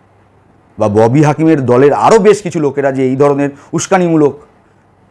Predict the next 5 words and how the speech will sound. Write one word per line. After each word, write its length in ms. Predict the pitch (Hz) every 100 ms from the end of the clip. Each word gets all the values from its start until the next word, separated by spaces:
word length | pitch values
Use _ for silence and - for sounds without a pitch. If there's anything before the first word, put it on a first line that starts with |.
| _
এবং 220 | 120 139 131
হিন্দু 460 | 101 147 180 190
ধর্মের 380 | 147 151 160 151
বিরুদ্ধে, 500 | 127 185 156 120 92 - _ _ -
এবং 280 | 127 139